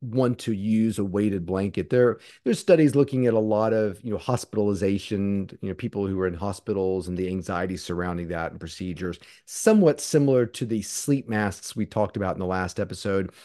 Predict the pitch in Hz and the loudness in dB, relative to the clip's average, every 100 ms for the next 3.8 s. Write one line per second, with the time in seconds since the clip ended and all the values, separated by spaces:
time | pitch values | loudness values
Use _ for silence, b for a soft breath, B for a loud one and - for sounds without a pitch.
0 | b - 160 127 - 135 127 - 120 101 | b -2 0 0 2 2 2 0 -2 -2
1 | - 117 - 120 117 - 123 113 107 104 | -6 -4 2 4 2 0 0 0 0 -2
2 | 113 104 107 107 92 107 104 101 95 98 | -2 -2 -2 -2 -4 -4 -2 -2 -6 -4
3 | 104 98 90 98 101 110 92 | -2 -2 -4 -4 -2 -4 -6